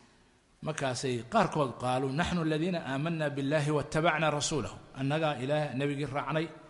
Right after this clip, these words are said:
oo Nebigii, eh, rumaynay, oo Ilaahay aaminay. Annaga weeye. فنحن هم. Qaar kale waxay yidhaahdeen, "Aw-, awlaaduna alladhiina wuliduu fil islaam."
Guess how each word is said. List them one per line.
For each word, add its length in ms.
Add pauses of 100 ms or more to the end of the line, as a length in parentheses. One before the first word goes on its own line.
(320)
oo 140
Nebigii, 580
eh, 220
rumaynay, 540
oo 120
Ilaahay 300
aaminay. 460 (440)
Annaga 260
weeye. 440
فنحن 360
هم. 400 (1800)
Qaar 160
kale 160
waxay 280
yidhaahdeen, 360
"Aw-, 280
awlaaduna 520 (140)
alladhiina 400
wuliduu 360
fil 180
islaam." 420